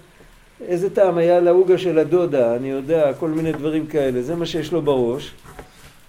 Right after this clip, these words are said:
אז, אה, ממילא הוא לא יכול, אה, המוח של ה-, שלנו מוגבל, אי אפשר להחזיק יותר מדי דברים, אז אם מתרכזים בזה, לא מתרכזים בזה. היכולת לדייק, היכולת הפידנטית,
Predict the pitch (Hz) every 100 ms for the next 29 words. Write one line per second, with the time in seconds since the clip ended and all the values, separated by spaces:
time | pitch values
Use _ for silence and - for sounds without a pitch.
0 | - 170 156 151 175 190 190 208 247 359
1 | 262 170 165 214 277 339 180 156 151 151
2 | 156 156 - 156 165 196 - 196 175 170
3 | 160 185 180 185 180 151 165 196 143 135
4 | 147 151 165 151 147 156 156 147 143 131
5 | 117 127 117 117 117 120 156 175 170 160
6 | 185 196 190 208 151 143 147 147 131 139
7 | 123 113 104 104 - _ - - - _
8 | _ - 165 156 165 - 214 214 202 202
9 | 196 175 165 147 165 190 170 123 - -
10 | - 139 139 180 180 175 156 165 151 165
11 | 180 170 135 110